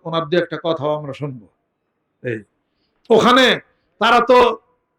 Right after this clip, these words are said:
মানুষের মানবতার সেবার কথা বলে,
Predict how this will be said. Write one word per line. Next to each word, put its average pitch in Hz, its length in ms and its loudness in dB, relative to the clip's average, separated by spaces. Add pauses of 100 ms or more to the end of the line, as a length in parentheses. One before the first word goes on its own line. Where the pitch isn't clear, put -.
(200)
মানুষের 240 540 0
মানবতার 240 480 -2
সেবার 240 360 -4
কথা 220 260 -8
বলে, 202 260 -6